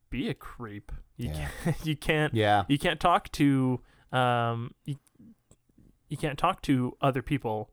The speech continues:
Speaker 1: like they are objects, or
Speaker 2: Yeah.
Speaker 1: you can't treat people as though they're disposable because they are not.
Speaker 2: And you're working with them.
Speaker 1: <laughs> Right. And,
Speaker 2: You're
Speaker 1: and when
Speaker 2: working
Speaker 1: you
Speaker 2: right
Speaker 1: spend
Speaker 2: alongside
Speaker 1: times,
Speaker 2: 'em.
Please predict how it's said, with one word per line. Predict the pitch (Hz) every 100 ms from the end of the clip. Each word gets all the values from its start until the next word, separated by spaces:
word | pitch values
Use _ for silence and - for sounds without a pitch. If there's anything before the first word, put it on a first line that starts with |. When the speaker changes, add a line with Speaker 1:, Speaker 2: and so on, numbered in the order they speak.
| _
Speaker 1:
like | 135 123 117
they | 135 127 117
are | 120 113 110 113
objects, | 110 110 120 110 - -
or | 113 117
Speaker 2:
Yeah. | - 143
Speaker 1:
you | 127
can't | - 135 127
treat | - 180 208
people | - 143 - 117 117 -
as | 131 113
though | 131
they're | 120 117
disposable | 113 - 120 113 113 113
because | 110 123 - 123 113 113 - - - - _ _
they | 131 127 127 123 -
are | 120
not. | 117 117 233 104 101 - -
Speaker 2:
And | 127 120
you're | 113
working | 104 117 - 135 120
with | 87
them. | - 78
Speaker 1:
<laughs> |
Right. | 160 262 160
And, | 143 147
Speaker 2:
You're | 156
Speaker 1:
and | 151
when | 151
Speaker 2:
working | 160 160
Speaker 1:
you |
Speaker 2:
right | 156
Speaker 1:
spend | 107 -
Speaker 2:
alongside | 117 185 185 98 98
Speaker 1:
times, |
Speaker 2:
'em. | 71